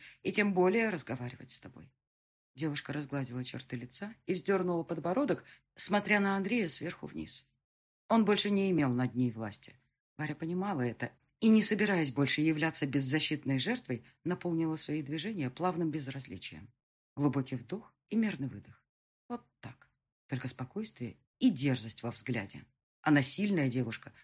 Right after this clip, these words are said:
и на уловки Макарова больше не поведётся. «Все нюансы кражи тех файлов ты можешь узнать у Алисы. Я понятия не имею, кому она их отдала и зачем они ей вообще были нужны. Всё, что я сделала, так это пробралась в офис твоей компании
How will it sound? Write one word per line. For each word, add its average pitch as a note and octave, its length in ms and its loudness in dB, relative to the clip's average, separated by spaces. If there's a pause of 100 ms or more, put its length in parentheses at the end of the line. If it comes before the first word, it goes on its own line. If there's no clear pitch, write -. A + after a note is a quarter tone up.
(160)
и F#3 80 2
на F#3+ 140 6
уловки F3+ 380 4
Макарова D#3 680 2
больше D3+ 360 2
не D3+ 100 0
поведётся. C#3 640 -8 (840)
«Все - 240 -2
нюансы F3+ 400 0
кражи E3 320 -4
тех D#3 260 -8
файлов G#3 400 -6 (100)
ты A3 100 0
можешь F#3+ 300 -2
узнать F#2 360 -8
у - 80 -14
Алисы. - 420 -10 (460)
Я G#3+ 180 2
понятия G#3+ 520 2
не C3+ 240 2
имею, A#2+ 260 -2
кому F3+ 320 4
она C#3+ 200 4
их C3+ 260 -2
отдала D3+ 580 2 (280)
и A3+ 100 0
зачем A3 340 4
они E3 140 6
ей C3+ 160 2
вообще D3 340 0
были B2 200 -8
нужны. A2+ 380 -10 (580)
Всё, - 180 -2
что - 140 0
я F3+ 140 2
сделала, D3+ 580 2 (320)
так A3+ 140 4
это A3+ 140 4
пробралась G3 500 4
в E3+ 60 -4
офис D#3+ 240 -2
твоей D#3 240 -4
компании D#3 680 -6